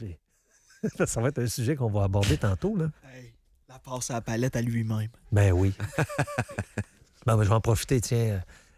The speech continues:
Speaker 1: Euh, Christian Page sera là aussi plus tard, puis il va venir parler des mille, mille, euh, observations d'ovnis au Canada. Pas depuis quinze ans, pas depuis dix ans,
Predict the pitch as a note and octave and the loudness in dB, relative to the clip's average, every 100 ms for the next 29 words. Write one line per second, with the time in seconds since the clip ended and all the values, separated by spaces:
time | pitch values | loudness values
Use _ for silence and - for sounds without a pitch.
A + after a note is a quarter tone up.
0 | - G2 C3+ - C3 A#2 C3+ B2+ A#2+ G#2 | -6 0 0 4 2 4 2 2 2 2
1 | B2+ G#2+ B2 - - C#3 C3+ G#2 G#2 A#2+ | 2 0 -2 -4 0 0 2 0 2 2
2 | - G#2 G#2+ C3 A2+ A2 G#2 G2+ A#2 C3+ | 0 0 0 0 0 0 0 2 2 2
3 | D3 F#3 G3 C#3+ G2+ D#2+ _ _ _ _ | 2 0 2 0 -2 -6 _ _ _ _
4 | _ A2 A#2+ D3 G3+ A3+ A#3 A3+ G3 - | _ -4 0 2 2 2 0 -2 -4 -4
5 | C#3+ C#3 C3 C3+ C3+ C3+ C3+ - _ _ | -2 0 0 0 0 0 -2 -6 _ _
6 | - F#3 D#3 G#3+ F#3+ E3+ E3+ - G3+ C#3 | -4 -2 -2 0 0 2 0 0 0 2
7 | E3+ D#3+ C3+ F3 G3 F3 - _ A#2+ B2 | 2 2 2 0 0 -2 -4 _ -6 -4
8 | - F3 E3 D3+ E3+ F#3+ C#3 F2 _ _ | -2 0 0 0 0 0 -2 -4 _ _
9 | _ _ _ C#4 D4+ F#3+ - E3+ F3+ D3+ | _ _ _ -4 0 -2 -2 -2 0 0
10 | C#3 C#3 F#3 B3+ D#4+ _ _ _ _ _ | 2 0 0 -2 -6 _ _ _ _ _
11 | _ _ _ _ _ - E4+ B3+ D#3 F#3 | _ _ _ _ _ -2 0 0 0 0
12 | D3 A#2+ B2 D3 F3+ | 0 2 2 2 0